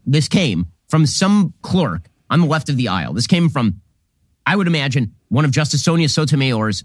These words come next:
clerks who decided to be a hero of the Republic and leak out the draft majority decision in the desperate hope that one of two things would happen. One, the public would bring such extraordinary pressure to bear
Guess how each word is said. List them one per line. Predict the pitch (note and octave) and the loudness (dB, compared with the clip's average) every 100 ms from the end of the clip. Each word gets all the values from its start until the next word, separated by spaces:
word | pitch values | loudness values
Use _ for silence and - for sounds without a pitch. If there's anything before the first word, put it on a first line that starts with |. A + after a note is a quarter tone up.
| _ | _
clerks | - F3+ A3 - - _ _ _ _ - | -2 -2 -2 -8 -18 _ _ _ _ -2
who | F3 | 2
decided | D3 F3+ D#3+ A#2+ | 2 0 0 -2
to | B2+ | -2
be | C3 | 0
a | A#2+ | 0
hero | F3 G#3 | 0 0
of | F3 D#3 | 0 -2
the | D3 | 0
Republic | C#3+ C3 A2 | 0 0 -2
and | B2 C#3 | 0 2
leak | F#3+ | 2
out | E3+ C#3+ | 0 -2
the | |
draft | C3 D3+ C#3+ | -2 -2 0
majority | E3 E3 E3 D#3+ | 0 0 0 -2
decision | E3 A#3 E3+ D#3 | 0 2 2 2
in | C3+ | 2
the | C#3 | 2
desperate | B2 G3 - F3+ | 2 0 0 -2
hope | B2+ G2 - _ - | 0 -2 -6 _ -4
that | C#3+ | 0
one | D3+ F3+ | 2 0
of | |
two | E3 D3 | 0 0
things | D3 C3 | 0 0
would | C3+ | 0
happen. | G#2 F#2+ F#2+ | 0 -2 0
One, | A#2 C#3+ G3 - _ - | 0 0 -2 -4 _ -2
the | |
public | C3 F3 F#3 | 0 2 0
would | D3+ | 0
bring | D#3 | 0
such | D3+ C3+ | 0 -2
extraordinary | C#3 - E3 G3+ G3+ E3+ C#3+ | -4 -4 0 0 2 0 0
pressure | - F3 D#3+ | 0 -2 -2
to | C#3 A#2+ | -2 0
bear | C#3 F#2+ C2+ | 0 0 -4